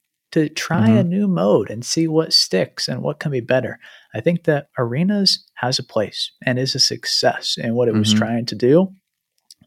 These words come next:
Speaker 1: but it didn't catch fire as this new way to play Apex as the staple. And that's, I think, what is something we'd like to try.
Speaker 2: Uh, the future of Arenas, and I'm gonna hit it with some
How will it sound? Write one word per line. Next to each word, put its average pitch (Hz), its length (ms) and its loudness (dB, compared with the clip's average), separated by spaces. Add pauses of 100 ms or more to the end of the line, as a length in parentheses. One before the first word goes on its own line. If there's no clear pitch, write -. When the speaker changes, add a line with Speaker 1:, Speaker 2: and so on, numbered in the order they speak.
Speaker 1:
but 131 340 0 (260)
it 123 240 -8 (180)
didn't 180 360 2 (340)
catch - 360 -4
fire 110 480 -4 (140)
as 104 180 -8
this 101 300 -6
new 120 420 0
way 110 580 -2
to - 100 -10
play 117 600 0
Apex 107 420 -6
as 98 120 -12
the 107 100 -14
staple. - 600 0 (360)
And 110 140 -10
that's, 185 340 0
I 139 60 -4
think, 127 320 -8
what 120 140 -4 (200)
is 135 120 -2
something 117 260 -4
we'd 113 160 -2
like 110 240 -6
to - 100 -12
try. - 320 -8 (640)
Speaker 2:
Uh, 110 80 -2 (100)
the 123 140 2
future 147 540 0
of 131 100 2
Arenas, 104 560 2
and 92 260 -2
I'm 107 140 0
gonna 92 220 -2
hit 95 140 -4
it 92 100 -2
with 90 180 -12
some 87 320 -14